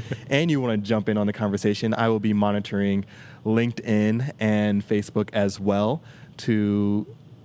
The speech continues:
Speaker 2: get your voices heard. Jump in on the conversation. If you have a topic that you wanna kinda cover and jump into and have some expertise in, or you just wanna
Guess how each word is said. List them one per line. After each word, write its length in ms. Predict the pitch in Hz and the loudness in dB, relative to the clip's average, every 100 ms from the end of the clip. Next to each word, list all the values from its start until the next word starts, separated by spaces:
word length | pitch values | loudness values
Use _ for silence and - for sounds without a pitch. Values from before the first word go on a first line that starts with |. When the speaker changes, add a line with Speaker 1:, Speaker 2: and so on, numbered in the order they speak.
| 135 | -14
Speaker 2:
get 120 | 190 220 | -6 -4
your 80 | |
voices 340 | 151 180 190 156 | -2 -2 -2 -6
heard. 240 | 147 139 | -2 -2
Jump 200 | 110 143 | -2 -2
in 80 | 151 | 0
on 100 | 156 | 0
the 60 | 143 | -2
conversation. 640 | - 143 117 120 135 104 | -2 -2 0 0 -2 -2
If 120 | 101 | -2
you 200 | 104 101 - - - - | 0 0 -2 -14 -18 -2
have 200 | 127 135 | 0 0
a 60 | |
topic 320 | - 123 123 | -2 -4 -2
that 180 | 127 117 | -4 -2
you 80 | 110 | 0
wanna 220 | 110 110 | 0 0
kinda 400 | - - 120 117 | -4 -6 -4 -4
cover 480 | 113 - 104 117 120 | -4 -2 -2 0 0
and 180 | 101 95 | 0 -2
jump 220 | 113 107 | -4 -2
into 440 | 104 113 120 117 | -4 -4 -6 -4
and 120 | 104 101 | -4 -2
have 200 | 104 101 | -4 -4
some 160 | 107 104 | -4 -4
expertise 540 | - 101 - 104 107 | -4 -8 -4 -2 0
in, 160 | 113 110 | -2 -2
or 80 | 98 | -2
you 100 | 95 | -4
just 200 | 107 120 | -6 -2
wanna 180 | 107 | -4